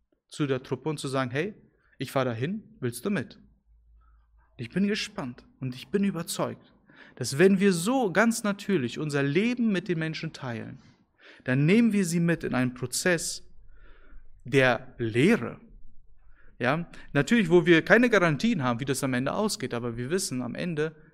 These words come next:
haben wir Raum geschaffen für Veränderung. Viele von uns werden sich in den nächsten Tagen und Wochen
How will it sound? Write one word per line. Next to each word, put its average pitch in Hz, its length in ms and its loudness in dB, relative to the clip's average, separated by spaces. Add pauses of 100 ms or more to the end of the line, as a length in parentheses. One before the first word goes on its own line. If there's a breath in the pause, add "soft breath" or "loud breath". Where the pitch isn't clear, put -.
(120 soft breath)
haben 135 220 -6
wir 117 120 -2
Raum 147 300 2
geschaffen 127 600 -6 (240 soft breath)
für - 160 -6
Veränderung. - 600 -10 (880 loud breath)
Viele 208 260 4
von 190 160 0
uns 185 220 -2
werden 160 180 4
sich 143 160 -6
in 135 60 -2
den 123 100 2
nächsten 135 400 -2
Tagen 135 340 2
und 117 160 -4
Wochen 143 340 -4